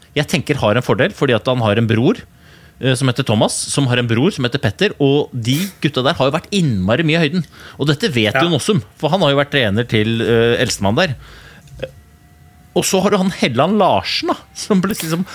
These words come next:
Speaker 1: han har ikke akkurat gått seg ut av diskusjonen, han, eller han ble forkjøla, men altså, han har jo ikke noe dårlig renn.
Speaker 2: Nei, nei, og han skal jo gå i dressen i helga. Det skal jo både
Speaker 1: Mm.
Speaker 2: Even og Thomas Helland Larsen. Så, nei, altså,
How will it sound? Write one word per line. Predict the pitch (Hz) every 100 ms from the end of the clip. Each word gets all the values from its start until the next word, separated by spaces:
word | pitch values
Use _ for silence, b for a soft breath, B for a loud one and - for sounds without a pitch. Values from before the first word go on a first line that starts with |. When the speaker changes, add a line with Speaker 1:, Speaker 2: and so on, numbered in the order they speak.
| B B
Speaker 1:
han | 156
har |
ikke | 160 185 190
akkurat | 185 190
gått | 165 -
seg | - 101
ut | 98
av | 151
diskusjonen, | 143 - 113 120
han, | 101
eller | 147 214
han |
ble | 143
forkjøla, | 151 156 110 92 143 185
men | 151
altså, | 120 - 104 101 - B B - -
han | 120
har | 101
jo | 107
ikke | 147
noe | 247 147
dårlig | 107 87 98
renn. | 113 254 170 - - - - - - - - - - -
Speaker 2:
Nei, | 170
nei, | 175
og | 156
han | 147
skal | 147 123
jo | 135
gå | 156
i | 185
dressen | 190 - - 175
i | 208
helga. | 185 151 156 156
Det | 160
skal | 165 160
jo | 147
både | 147 147 131 135 135 135
Speaker 1:
Mm. |
Speaker 2:
Even | 139 131 123
og | 165 185 185 180
Thomas | 175 156 175
Helland | 151 151
Larsen. | 139 139 135 - B B B B B B B B B -
Så, | 190 190 175 165 160 147
nei, | 143 151
altså, | 143 139 139 135 139